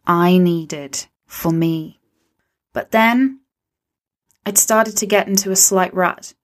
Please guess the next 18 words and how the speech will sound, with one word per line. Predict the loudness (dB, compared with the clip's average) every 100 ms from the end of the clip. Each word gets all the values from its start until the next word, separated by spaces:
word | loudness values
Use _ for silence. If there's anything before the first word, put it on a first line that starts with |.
| _ _ _ _ _ _ 0
I |
wanted | 2 2 0 0
more | 0 0 -2 -4 -8
and | -6
I | -2
wasn't | 0 0 0
taking | -2 -2 -4
action. | -6 -8 -10 -12 -14 _ _ _ _ _ _ _ -4
I | 0
know | 2 2 2
I'm | 0
capable | 2 0 0 -2
of | -2 0
more. | 0 0 -2
I | -4
knew | 0 0 2
I | 2
was, | 2 2 2 0